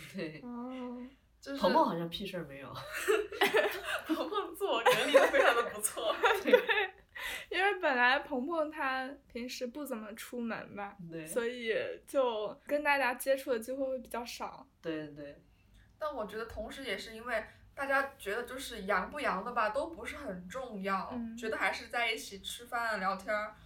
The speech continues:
Speaker 3: 会更开心一点，所以大家也没有说因为被传染什么的会觉得不舒服之类的。
Speaker 1: 对，
Speaker 2: 嗯。
Speaker 1: 其实我们当时吃饭都全是一起吃饭的，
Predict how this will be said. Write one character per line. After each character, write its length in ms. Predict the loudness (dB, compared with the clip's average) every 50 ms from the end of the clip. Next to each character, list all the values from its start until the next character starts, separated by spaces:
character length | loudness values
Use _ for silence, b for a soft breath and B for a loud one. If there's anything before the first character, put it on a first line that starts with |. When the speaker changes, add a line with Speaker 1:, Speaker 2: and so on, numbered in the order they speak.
| B B B -4
Speaker 3:
会 160 | -2 -2 -2
更 140 | -2 -6 -10
开 260 | -8 -4 -4 -2 -2
心 220 | -4 -6 -8 -10
一 80 | -10 -8
点， 160 | -8 -6 -8
所 160 | -6 -6 -4
以 100 | -4 -4
大 160 | -4 -4 -2 -2
家 140 | -2 -2
也 80 | -4 -4
没 100 | -4 -4
有 200 | -2 -2 -2 -4
说 200 | -4 -4 -4 -4
因 180 | -4 -4 -6 -6
为 120 | -6 -4
被 220 | -2 -2 -2 -2
传 200 | -2 -4 -6 -4
染 220 | -4 -4 -4 -6 -8
什 80 | -12
么 160 | -14 -14 -12 -10
的 140 | -10 -10
会 160 | -10 -12 -14 -16
觉 140 | -16 -16 -14
得 80 | -14 -14
不 140 | -14 -16 -16
舒 240 | -18 -16 -16 -16
服 140 | -16 -16 -18 -20
之 100 | -20 -20 -18
类 60 | -18
的。 420 | -20 -20 -20 -20 -20 _ _ -2
Speaker 1:
对， 260 | 2 2 4 2 2 -2
Speaker 2:
嗯。 60 | -4
Speaker 1:
其 160 | -6 -4 0
实 80 | 2 4
我 120 | 4 4
们 220 | 4 2 2 2 4
当 180 | 2 2 2
时 160 | 0 -2 -4 -2
吃 200 | 0 0 0 0
饭 240 | 0 0 0 0 0
都 200 | 0 0 0 -2
全 260 | -6 -8 -8 -6 -6
是 120 | -6 -6
一 60 | -6 -6
起 180 | -8 -10 -10
吃 160 | -10 -12 -12 -12
饭 240 | -12 -14 -14 -14 -14
的， 80 | -16